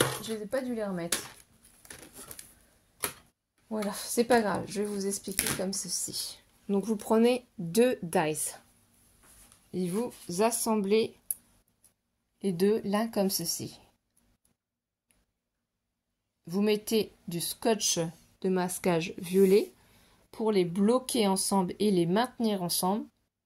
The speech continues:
Vous mettez votre papier, vous les passez dans votre machine pour obtenir en fait ce cadre. Donc c'est pas avec cela que je l'ai fait,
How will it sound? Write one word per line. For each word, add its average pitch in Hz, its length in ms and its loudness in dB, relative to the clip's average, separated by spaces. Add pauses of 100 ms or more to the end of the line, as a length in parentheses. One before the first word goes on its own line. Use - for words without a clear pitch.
(380)
Vous 175 100 -2
mettez 233 320 2
votre 226 320 2
papier, 190 520 -2
vous 180 240 -6
les 165 120 0
passez 254 480 0
dans 208 180 2
votre 247 340 0
machine 208 460 2 (540)
pour 185 160 -4
obtenir 202 460 2
en 214 60 0
fait 220 320 -4
ce - 180 -4
cadre. 202 480 0 (600)
Donc 185 100 -8
c'est - 160 -4
pas 240 220 6
avec 185 260 2
cela 185 400 0
que - 80 -14
je 175 60 -4
l'ai 165 120 -2
fait, 240 280 -2